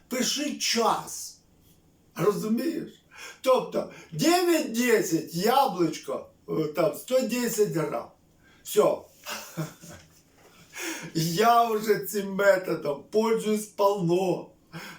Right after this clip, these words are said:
Да. І ви побачите реальну картину, скільки їжі залітає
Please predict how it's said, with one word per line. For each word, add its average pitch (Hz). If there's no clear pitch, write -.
Да. -
І 240
ви 170
побачите 208
реальну 180
картину, 160
скільки 214
їжі 180
залітає 180